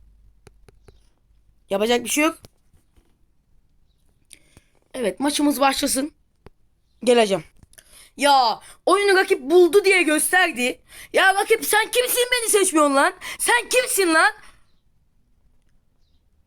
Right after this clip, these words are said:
Beni seçmemiş ya. Ya sen git.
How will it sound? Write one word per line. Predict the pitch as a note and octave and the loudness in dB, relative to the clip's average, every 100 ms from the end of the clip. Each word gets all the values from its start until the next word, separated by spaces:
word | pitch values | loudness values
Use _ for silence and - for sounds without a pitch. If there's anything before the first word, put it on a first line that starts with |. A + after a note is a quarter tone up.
| - | 0
Beni | G#4 A4+ | 0 0
seçmemiş | A#4 B4 G4 G4 D4 - | 0 -2 0 -2 0 0
ya. | C#4+ D#4 - _ _ | 2 2 0 _ _
Ya | D#4+ | -4
sen | D4+ - G4 G4+ - _ _ - | -2 -2 -2 -4 -8 _ _ -4
git. | C4+ A4+ - | -2 -2 -6